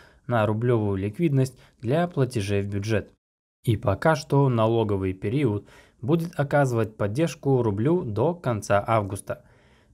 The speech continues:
При этом сезон отпусков, а также подготовка школьников к возвращению за парты не предполагают до конца месяца более существенной активности импортёров.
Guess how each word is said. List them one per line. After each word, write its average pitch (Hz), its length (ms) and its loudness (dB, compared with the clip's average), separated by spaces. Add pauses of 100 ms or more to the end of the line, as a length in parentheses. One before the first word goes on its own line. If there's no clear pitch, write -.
При 110 200 2
этом 120 340 2
сезон 113 400 -4
отпусков, 107 640 -4 (240)
а 113 120 -8
также 107 440 0
подготовка 107 680 -2
школьников 104 720 -2
к - 80 -10
возвращению 104 640 -2
за 98 140 -4
парты 143 500 0 (300)
не 165 240 0
предполагают 123 840 0
до 107 120 -2
конца 101 380 0
месяца 107 560 -4 (300)
более 156 440 0
существенной 147 720 -4
активности 104 680 -4
импортёров. 98 540 -2